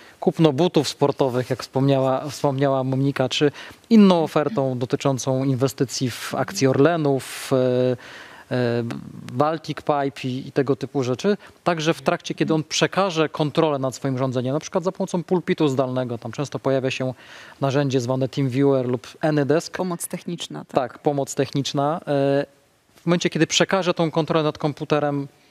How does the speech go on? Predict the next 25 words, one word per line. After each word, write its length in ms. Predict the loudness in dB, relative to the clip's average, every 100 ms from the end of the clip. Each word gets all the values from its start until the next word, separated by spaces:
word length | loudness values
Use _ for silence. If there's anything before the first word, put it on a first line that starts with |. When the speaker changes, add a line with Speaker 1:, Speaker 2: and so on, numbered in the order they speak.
| _ _ 4
Speaker 1:
innym 340 | 6 6 4
osobom, 380 | 2 0 0 -2
przestępcom, 680 | 0 -2 0 -4 -2 -2 -2 -2
także 320 | -2 0 -2
t-, 120 | -2 0
bio-, 180 | 0 0 2 2 2 2 0 0
e, 60 |
ochrona 320 | -2 0 0
behawioralna 680 | 0 0 0 0 0 -2 -4
w 60 | -6
tym 140 | -2
momencie 300 | 0 0 0
zadziała 280 | 0 2 0
prawidłowo 520 | -2 -6 -2 0 0
i 120 | -2 0
wykryje 480 | 0 2 2 2 -2 -14 -20 -20 -6
taką 260 | -2 0
zmianę 460 | 2 4 4 4 2
zachowania, 560 | 0 0 0 -2 -4 -10
bo 120 | -8
to 100 | -2
de 120 | 0
facto 300 | 0 -2 -2
przestępca 540 | -2 0 0 0 0
będzie 320 | 0 0 0